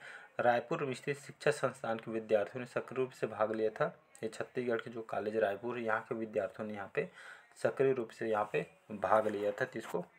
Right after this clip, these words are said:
याद रखें, भारत छोड़ो आंदोलन के दौरान। Next question देखते हैं यहाँ पे। चलिए अगला question देखते हैं, इंपॉर्टेंट है। ब्रिटिश भारत में प्रथम स्वतंत्रता संग्राम के दौरान छत्तीसगढ़ के पहले शहीद निम्नलिखित कौन कहलाते हैं?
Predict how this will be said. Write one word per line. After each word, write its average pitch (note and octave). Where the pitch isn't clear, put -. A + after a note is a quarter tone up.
याद G#2+
रखें, -
भारत A2
छोड़ो B2
आंदोलन G#2
के A2
दौरान। F#2+
Next D#3+
question C3
देखते G#2
हैं G#2+
यहाँ -
पे। C3+
चलिए D#3
अगला C3+
question C3+
देखते A2
हैं, A#2+
इंपॉर्टेंट A2+
है। C#3
ब्रिटिश D3
भारत A2+
में G2
प्रथम E3+
स्वतंत्रता B2
संग्राम A2
के B2
दौरान G#2
छत्तीसगढ़ E3+
के D#3
पहले C3
शहीद C3
निम्नलिखित C3
कौन A#2+
कहलाते A2+
हैं? G#2+